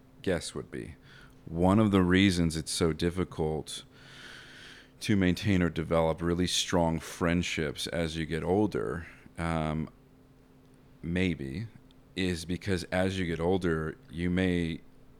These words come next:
you may not actually have a lot of really deep interests.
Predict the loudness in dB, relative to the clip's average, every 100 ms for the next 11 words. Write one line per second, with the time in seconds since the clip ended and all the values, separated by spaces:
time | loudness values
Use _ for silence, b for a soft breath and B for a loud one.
0 | -20 -20 -20 -20 -20 -20 -20 -20 b b
1 | b b 2 4 4 2 0 -4 -4 -4
2 | -2 -2 -2 -2 -2 -2 -6 -12 -10 -4
3 | -2 -2 -2 -6 -6 -6 -6 -10 -10 -8
4 | -10 -8 -10 -12 -14 -12 -12 -14